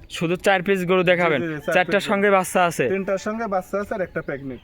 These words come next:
Speaker 1: একটা প্রেগনেন্ট, তিনটা বাচ্চা সহ
Speaker 2: জি, জি।
Speaker 1: দুধের গাভী?
Speaker 2: জি, জি।
Speaker 1: তাহলে এই গরুগুলা নিতে হলে আপনার একটু পরিচয় দরকার, আপনার পরিচয়টা একটু দিবেন।
Speaker 2: আমার পরিচয় কম বেশি সবাই চেনে, তা পরিচয় দিয়ে দিচ্ছি। আমার নাম আছে মিন্টু, খামারের নাম আছে মিম ডেয়ারি খামার।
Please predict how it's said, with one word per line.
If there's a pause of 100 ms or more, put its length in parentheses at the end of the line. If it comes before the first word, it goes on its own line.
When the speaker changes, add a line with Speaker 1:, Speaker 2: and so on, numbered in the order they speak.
(160)
Speaker 1:
একটা
প্রেগনেন্ট,
তিনটা
বাচ্চা
সহ
Speaker 2:
জি,
জি।
Speaker 1:
দুধের
গাভী?
Speaker 2:
জি,
জি। (280)
Speaker 1:
তাহলে (160)
এই
গরুগুলা
নিতে
হলে
আপনার
একটু
পরিচয়
দরকার,
আপনার
পরিচয়টা
একটু
দিবেন। (200)
Speaker 2:
আমার
পরিচয়
কম
বেশি
সবাই
চেনে,
তা
পরিচয়
দিয়ে
দিচ্ছি।
আমার
নাম
আছে
মিন্টু,
খামারের
নাম
আছে
মিম
ডেয়ারি
খামার।